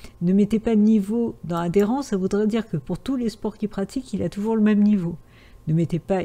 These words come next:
évidemment niveau dans sport, parce que ça voudrait dire que tous les adhérents qui auraient, qui sont, euh, qui f-, pratiquent ce sport ont le même niveau.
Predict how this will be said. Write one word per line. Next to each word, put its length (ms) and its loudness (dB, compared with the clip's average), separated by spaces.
évidemment 480 -2
niveau 420 0
dans 220 -2
sport, 420 -6
parce 220 -8
que 60 -20
ça 140 -6
voudrait 300 -4
dire 280 -4
que 240 -2
tous 140 -2
les 460 2
adhérents 540 0
qui 240 2
auraient, 400 2
qui 200 -4
sont, 560 -2
euh, 300 -4
qui 160 -8
f-, 240 -12
pratiquent 380 -4
ce 140 -2
sport 460 -4
ont 120 2
le 120 6
même 240 2
niveau. 300 0